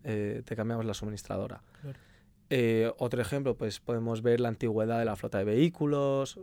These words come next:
Speaker 1: Hay como, al final la huella de carbono es una radiografía de la actividad de la empresa.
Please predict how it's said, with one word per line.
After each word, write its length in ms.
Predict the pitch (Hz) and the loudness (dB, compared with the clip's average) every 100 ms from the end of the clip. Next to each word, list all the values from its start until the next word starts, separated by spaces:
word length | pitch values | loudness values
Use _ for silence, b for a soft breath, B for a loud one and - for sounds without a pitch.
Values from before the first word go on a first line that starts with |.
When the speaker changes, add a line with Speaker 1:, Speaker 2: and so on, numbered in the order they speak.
| - - - | -20 -20 -10
Speaker 1:
Hay 260 | 147 139 143 - | -4 -4 -4 -8
como, 480 | 139 135 127 123 - _ _ _ _ - | -6 -4 -4 -4 -8 _ _ _ _ -6
al 120 | 143 | -4
final 280 | 143 147 160 | -2 0 2
la 80 | |
huella 200 | 156 160 | 2 2
de 60 | 147 | 2
carbono 480 | 127 127 131 151 226 b b b b | 0 -2 -2 -4 -10 b b b b
es 160 | - - | -6 -4
una 100 | 147 | -2
radiografía 880 | 139 123 120 113 92 - 131 147 185 b b b | 0 2 0 -2 -6 -4 -2 -2 -6 b b b
de 80 | 127 | 0
la 60 | |
actividad 320 | 113 127 117 | 0 0 2
de 40 | 127 | 2
la 80 | 120 | 0
empresa. 520 | 104 123 135 117 117 | -2 -4 -4 -8 -12